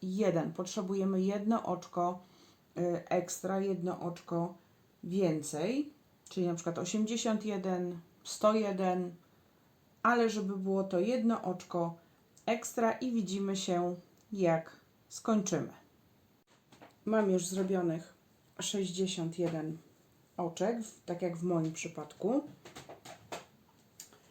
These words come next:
I będziemy robić teraz tą naszą końcóweczkę, taki listeczek płatek.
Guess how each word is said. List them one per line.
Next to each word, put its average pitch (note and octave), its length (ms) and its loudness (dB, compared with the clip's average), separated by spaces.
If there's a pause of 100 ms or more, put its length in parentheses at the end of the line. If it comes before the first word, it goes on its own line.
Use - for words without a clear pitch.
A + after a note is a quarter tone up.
(400)
I A#3+ 320 0 (300)
będziemy G#3 500 0
robić G3 380 0
teraz F#3+ 520 2 (540)
tą G3 180 0
naszą F#3+ 340 2
końcóweczkę, F3 960 -2 (480)
taki E3 260 -8
listeczek E3 640 -2 (800)
płatek. D#3+ 480 -4